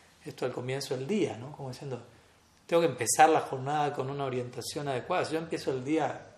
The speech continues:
viéndome como mi cuerpo independiente de no sé qué, desastre el resto de la jornada, ¿no? O sea, sí, por algo la principal parte de nuestro sadhana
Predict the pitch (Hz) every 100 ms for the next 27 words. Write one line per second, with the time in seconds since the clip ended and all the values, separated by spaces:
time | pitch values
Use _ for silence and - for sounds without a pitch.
0 | - - - - 123 131 151 147 131 127
1 | 127 123 - 180 160 156 170 - 151 160
2 | 143 160 156 147 131 131 139 131 143 160
3 | 156 143 135 151 - 131 165 165 127 110
4 | - - - - - - - - 143 143
5 | 170 160 - 120 120 120 117 147 139 139
6 | 139 139 139 - - - - - - -
7 | - - - - - - - - - -
8 | - - 170 226 - - 156 165 220 170
9 | 143 - - - - - 147 151 165 156
10 | 160 160 147 135 139 127 156 185 139 123